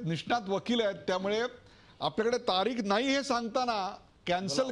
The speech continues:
केला हे मात्र त्यांनी सांगितलं आणि त्याहीपेक्षा सुद्धा कॅगच्या रिपोर्टचा त्यांनी अहवाल दिलेला आहे, त्याच्याविषयी मी तुम्हाला नंतर विचारणार आहे. पण राजकारणात कुठलीही गोष्ट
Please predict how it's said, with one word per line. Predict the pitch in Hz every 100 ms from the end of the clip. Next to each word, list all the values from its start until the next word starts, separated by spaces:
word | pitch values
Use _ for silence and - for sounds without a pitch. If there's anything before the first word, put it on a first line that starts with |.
| -
केला | 202 220
हे | 254 262
मात्र | 262 254
त्यांनी | 247 247 240
सांगितलं | 220 220 208 190 180 214 - - -
आणि | 175
त्याहीपेक्षा | 202 196 226 262 247 247 226
सुद्धा | 208 208
कॅगच्या | 220 - 196 226 214 - 240 247
रिपोर्टचा | 190 - 208 196 196 185 196 - -
त्यांनी | - 180 143 -
अहवाल | 151 165 196
दिलेला | 190 160 143 113
आहे, | 101 - - - - - - -
त्याच्याविषयी | 175 262 277 269
मी |
तुम्हाला | 277 277 269
नंतर | 226 220 262
विचारणार | 226 175 185 139 107
आहे. | 90 - - - - - - - - -
पण | 202 262
राजकारणात | 190 180 170 240 262 208
कुठलीही | 202 156 220
गोष्ट | 277 208 202 -